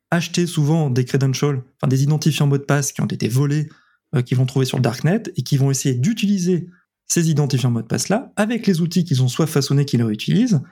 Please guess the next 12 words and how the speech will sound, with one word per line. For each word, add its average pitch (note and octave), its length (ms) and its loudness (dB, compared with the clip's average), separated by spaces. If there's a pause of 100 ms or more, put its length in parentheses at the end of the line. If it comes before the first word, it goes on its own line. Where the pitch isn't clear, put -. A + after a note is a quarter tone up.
(340)
pour D#3+ 180 0
faire D#3+ 180 0
des C3 100 2
compromissions E3+ 600 0
de B2 60 0
victimes F#3+ 440 -2 (400)
et C#3+ 120 4
essayer D3 540 0 (320)
de D3 200 4
toucher E3+ 300 0
une E3 120 2
rançon. D3 460 0